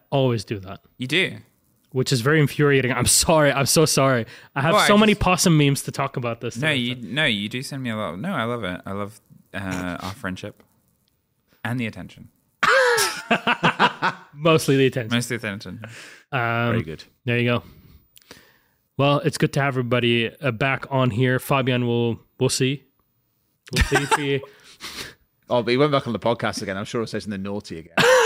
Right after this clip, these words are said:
Speaker 1: He does have a lot of fun when he does it, though.
Speaker 3: Oh, I'm
Speaker 2: No,
Speaker 3: sure.
Speaker 2: I
Speaker 3: I'm
Speaker 2: think
Speaker 3: sure he
Speaker 2: he does.
Speaker 3: does.
Speaker 1: Unhinged Fabian.
Speaker 3: Oh, he
Speaker 2: I
Speaker 3: loves
Speaker 2: think
Speaker 3: it.
Speaker 2: he would have a lot of fun.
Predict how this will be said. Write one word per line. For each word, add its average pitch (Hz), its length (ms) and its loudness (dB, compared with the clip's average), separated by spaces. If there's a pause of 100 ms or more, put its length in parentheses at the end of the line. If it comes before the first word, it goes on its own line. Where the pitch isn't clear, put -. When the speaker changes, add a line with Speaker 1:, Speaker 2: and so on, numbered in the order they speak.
(1040)
Speaker 1:
He 196 140 0
does 214 200 0
have 233 160 2
a 220 60 2
lot 208 140 4
of 190 80 2
fun 208 200 2
when 185 120 2
he 170 60 2
does 180 140 2
it, 131 140 0
though. 107 300 -2
Speaker 3:
Oh, 165 100 6
I'm 143 60 4
Speaker 2:
No, - 80 0
Speaker 3:
sure. 151 100 6
Speaker 2:
I 131 40 6
Speaker 3:
I'm 139 100 4
Speaker 2:
think - 80 -2
Speaker 3:
sure 196 160 6
he 117 60 4
Speaker 2:
he - 40 0
does. 226 160 8
Speaker 3:
does. 247 100 8
Speaker 1:
Unhinged 220 460 8
Fabian. 151 480 0
Speaker 3:
Oh, 139 200 2
he 104 100 -2
Speaker 2:
I 156 80 0
Speaker 3:
loves 170 100 -2
Speaker 2:
think 170 120 -2
Speaker 3:
it. - 40 -6
Speaker 2:
he 151 60 -12
would 127 120 -10
have 110 160 -8
a 101 60 -6
lot 95 220 -6
of 95 80 -12
fun. 95 720 -12